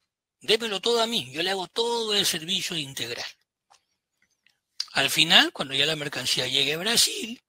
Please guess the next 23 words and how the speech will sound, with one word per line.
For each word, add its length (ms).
yo 160
le 100
pago, 340
le 120
paso 280
a 20
usted 180
la 140
factura, 420
usted 220
me 140
paga 340
mi 100
servicio 580
y 100
listo. 380
Usted 280
se 140
despreocupó 760
de 60
la 80
logística 520
internacional. 720